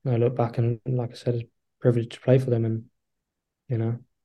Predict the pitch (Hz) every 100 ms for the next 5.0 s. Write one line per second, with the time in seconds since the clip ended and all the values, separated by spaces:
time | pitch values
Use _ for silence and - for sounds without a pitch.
0 | _ - 120 120 123 120 117 123 123 127
1 | 123 120 123 - 127 123 123 127 131 127
2 | 120 117 - - - - _ _ _ 135
3 | 117 117 117 117 117 120 120 120 117 113
4 | 123 123 - 120 123 147 156 147 123